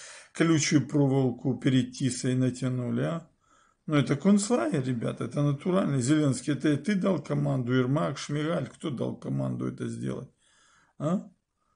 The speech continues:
Надо её фотографировать, показывать. Там это Трамп переживает, что они не могут остановить там этих самых,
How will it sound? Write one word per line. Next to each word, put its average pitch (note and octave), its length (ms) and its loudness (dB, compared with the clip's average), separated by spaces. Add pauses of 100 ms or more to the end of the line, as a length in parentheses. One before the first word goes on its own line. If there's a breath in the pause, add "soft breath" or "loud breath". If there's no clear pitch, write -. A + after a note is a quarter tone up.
(280)
Надо C#3 240 2
её C#3+ 160 6
фотографировать, G3+ 920 0
показывать. F3+ 720 -2
Там C3+ 200 0
это B2+ 220 -4
Трамп D3+ 420 6
переживает, C#3 800 2
что C3+ 160 -2
они C#3 160 2
не C#3 140 4
могут C3+ 400 2
остановить C3+ 720 0 (640 loud breath)
там C3+ 240 4
этих C3 300 0
самых, A#2 580 0